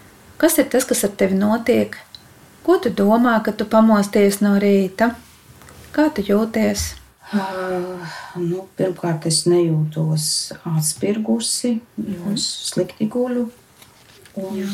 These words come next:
Speaker 2: tad, ā, nu, tad pirmā doma ir pašpārmetuma, ka es tik vēlās
Speaker 1: Mhm.
Speaker 2: pamodusies, piemēram, desmitos. Nu, kā saprotat, man arī tagad darba nav, tā
Speaker 1: Jā.
Speaker 2: kā tas vēl nāk.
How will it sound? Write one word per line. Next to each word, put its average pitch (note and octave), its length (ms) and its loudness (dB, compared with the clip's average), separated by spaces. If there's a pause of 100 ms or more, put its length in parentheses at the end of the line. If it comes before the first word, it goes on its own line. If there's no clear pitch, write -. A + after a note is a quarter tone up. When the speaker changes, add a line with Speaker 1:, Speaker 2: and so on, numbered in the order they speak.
Speaker 2:
tad, G3+ 260 -2 (180)
ā, G3+ 320 0 (360)
nu, A3 280 2
tad F3+ 180 -6 (220)
pirmā F#3+ 380 6
doma A#3+ 300 2
ir A#3+ 100 -10
pašpārmetuma, D#3+ 1040 2
ka D3+ 120 -6
es - 80 -4
tik - 160 -14
vēlās - 380 -2
Speaker 1:
Mhm. G#3+ 40 -6
Speaker 2:
pamodusies, - 720 -2
piemēram, D3+ 380 -6
desmitos. - 600 -4
Nu, D#3+ 60 2
kā D#3 160 -4
saprotat, - 500 -6
man D2+ 140 -2 (560)
arī - 320 -8 (160)
tagad - 200 -8
darba E3 280 0
nav, G#3+ 340 2
tā G3 160 -2
Speaker 1:
Jā. G3 60 -6
Speaker 2:
kā D#3 240 0 (360)
tas - 180 -6
vēl - 120 -6
nāk. G#3+ 280 -2